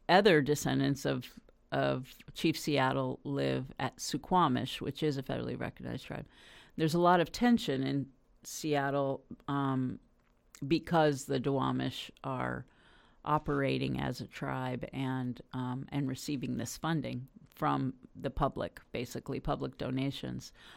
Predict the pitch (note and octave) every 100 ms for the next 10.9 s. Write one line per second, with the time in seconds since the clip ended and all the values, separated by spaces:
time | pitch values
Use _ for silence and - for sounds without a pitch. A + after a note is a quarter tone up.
0 | - E3+ F3 A#3+ G3 D#3+ D3+ D3+ C#3+ C#3+
1 | C#3 C#3+ C3+ C3 - C3+ - C3+ C3 B2+
2 | B2 - C3 C3 C3 - C3+ C3 C3+ -
3 | - G3 A3+ A3 G3 G3 F3 E3+ E3 D#3+
4 | D#3 - - - - D3+ C#3 C3+ C#3+ C#3
5 | D3 C3+ C3+ - B2+ - - - B1+ C3
6 | - - F#3 F3+ F3 E3 D#3+ D3+ - C3+
7 | C3+ C3+ C#3 C3 A#2 - C#3+ C3+ - G3+
8 | - F3+ - D#3 D#3 - C#3 C#3+ C3 C#3
9 | C#3+ C#3 C3+ - - - - - D3 C#3+
10 | C#3+ C#3 - - C3 C#3+ C#3 C3 -